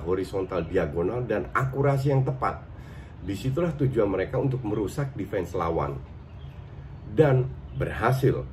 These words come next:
Kalau orang bilang, "Ya, nggak pernah juara," itu kardus. Liverpool tahun lala-, la-, tahun lalu juara Champions League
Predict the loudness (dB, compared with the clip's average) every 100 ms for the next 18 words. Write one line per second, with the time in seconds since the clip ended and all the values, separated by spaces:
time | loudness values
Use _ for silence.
0 | -10 -4 0 2 4 6 6 6 4 4
1 | 2 0 0 0 2 2 2 2 -2 -4
2 | -4 -2 -2 -2 -4 -4 -12 -14 -14 -2
3 | 2 4 2 0 0 4 4 4 4 2
4 | 0 2 4 4 4 4 4 4 4 2
5 | 0 0 0 2 4 4 2 2 2 2
6 | 0 0 -4 -6